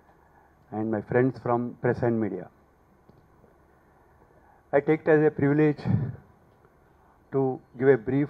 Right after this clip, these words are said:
report about our day-to-day academic activities and how we are able to reach the needs of the students. In V B I T,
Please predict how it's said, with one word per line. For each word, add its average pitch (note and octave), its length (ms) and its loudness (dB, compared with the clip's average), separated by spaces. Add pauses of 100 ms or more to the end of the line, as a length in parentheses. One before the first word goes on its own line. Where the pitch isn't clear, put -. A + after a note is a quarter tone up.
report C3+ 400 2
about C3 400 2 (1040)
our B2 140 0
day-to-day C3+ 600 6 (440)
academic C3+ 380 2
activities C3+ 600 0 (1600)
and C3 120 -2
how D3+ 200 6
we E3 180 6
are D3 140 6
able C#3 240 4
to C#3 300 -2 (480)
reach D#3+ 300 4 (340)
the B2 120 2
needs C3+ 380 2
of B2 120 -2
the B2 80 -2
students. F2+ 500 -10 (2250)
In C#3+ 120 0
V D#3 100 8
B F3+ 160 10
I F3 80 10
T, F3+ 280 -2